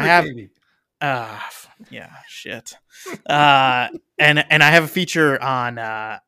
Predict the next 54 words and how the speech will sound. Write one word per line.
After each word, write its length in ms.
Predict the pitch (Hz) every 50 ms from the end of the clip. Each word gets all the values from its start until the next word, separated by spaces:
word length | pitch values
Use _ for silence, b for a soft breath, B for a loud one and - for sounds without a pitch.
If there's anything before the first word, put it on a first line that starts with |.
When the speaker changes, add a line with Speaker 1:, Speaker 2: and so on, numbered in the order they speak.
| _ _ _ _ -
Speaker 2:
on 340 | 123 117 117 113 113 113 _
one 160 | - 131 127
of 60 | 127 123
your 180 | 120 117 117
guys, 520 | 113 117 110 107 104 107 110 110 - - _ b b b b b b b -
uh, 240 | 127 117 113 113 113
Griff 240 | - - 131 - -
McGarry, 520 | 123 113 113 113 110 110 107 107 104 101 _ _ -
that'll 160 | 123 120 117
be, 140 | 110 117 117
uh, 40 | 113 113 113
Speaker 1:
Ah, 680 | 110 110 110 131 127 123 120 113 110 107 107 147 147 104
Speaker 2:
o-, 20 | 101 147 160
online 360 | 165 160 156 151 156 160 160
Speaker 1:
okay. 60 | 151 143
Speaker 2:
Thursday 320 | 165 160 156 151 170 160
morning. 500 | 156 156 165 170 143 113 110 117 135 156 _ _ -
Um, 460 | 127 120 120 117 120 120 120 120 123
Speaker 1:
Okay. 520 | 123 - - - 120 113 123 143 139 139 _ _ _ -
Speaker 2:
you 120 | 175 165
know, 80 | 160 160 _ _
there's, 280 | - 185 196 196 - -
I 60 | - 208
think 240 | - 202 190 -
it's, 180 | 165 143 - -
he's 220 | 170 160 156 143
a 80 | 156 143
kind 180 | - 147 139 135
of 60 | 131
an 60 | 123
interesting 320 | 120 117 - - - 123
guy 120 | 117 120 113
in 80 | 113
this 80 | 117 113
camp. 220 | - 131 117 110
I 60 | 120 131
don't 120 | 151 147
know 80 | 143 131
how 60 | 131
much 200 | 131 123 - -
we're 60 | 117
gonna 120 | 120 107
see 160 | - - 131 117
him 120 | 113 110
in 80 | 107 104
games. 420 | 104 107 107 104 107 104 - - -
We 80 | 120
may 160 | 120 120 120 117
not 160 | 107 101 -
see 80 | -
him 100 | - _
at 60 | - -
all, 220 | 95 98 - _ -
honestly. 440 | - - - _ - - - -